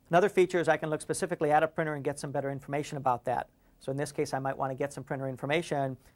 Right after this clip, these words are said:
specifically status information. In this case, maybe where the printer is located or how much memory might be on that, uh, printer, as well as maybe the different fonts that would be installed there.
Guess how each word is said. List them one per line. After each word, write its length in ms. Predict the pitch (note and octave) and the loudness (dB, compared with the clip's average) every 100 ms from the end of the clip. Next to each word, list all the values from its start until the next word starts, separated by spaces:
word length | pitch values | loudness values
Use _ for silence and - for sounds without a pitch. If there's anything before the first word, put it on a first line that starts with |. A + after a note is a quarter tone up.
| - | -8
specifically 720 | - D#3 E3+ E3 D#3 D3 C#3 _ | -4 0 0 0 2 2 -2 _
status 400 | - - D#3 C#3+ | -4 2 2 2
information. 640 | C3 B2 C3 B2 - B2+ - - | -8 -8 -8 -8 -10 -12 -14 -10
In 80 | C#3 | -6
this 140 | C3+ | -4
case, 240 | C#3+ C3+ | -2 -2
maybe 160 | C#3+ C3 | -4 -2
where 180 | C3 C3+ | 2 2
the 80 | C3 | 0
printer 220 | C#3+ B2+ | -2 -2
is 80 | C#3+ | 2
located 560 | E3+ F#3+ E3 D#3 C#3+ - _ _ | 2 4 4 4 4 -2 _ _
or 80 | D3+ | -2
how 100 | D#3 | 0
much 180 | D3 - | 0 -2
memory 300 | D3+ D3+ C3 | -2 -2 -2
might 200 | C3 - | -4 -4
be 120 | C3 | -4
on 140 | C3 | -4
that, 200 | B2+ B2+ - _ | -4 -6 -8 _
uh, 60 | D#3+ - | -20 -4
printer, 320 | C#3 B2+ C#3+ - - _ _ - | -2 -2 -6 -12 -20 _ _ 0
as 140 | D3 | 4
well 160 | D3+ D#3 | 6 4
as 120 | C#3+ | 2
maybe 160 | C#3+ C#3 | -2 -2
the 80 | |
different 260 | C3+ C#3 B2+ | -4 -6 -2
fonts 260 | D3 D3 - | 0 0 -2
that 120 | B2+ | -6
would 140 | C3 | -6
be 80 | B2+ | -10
installed 380 | B2 - C3+ - | -10 -8 -8 -6
there. 220 | - - | -12 -14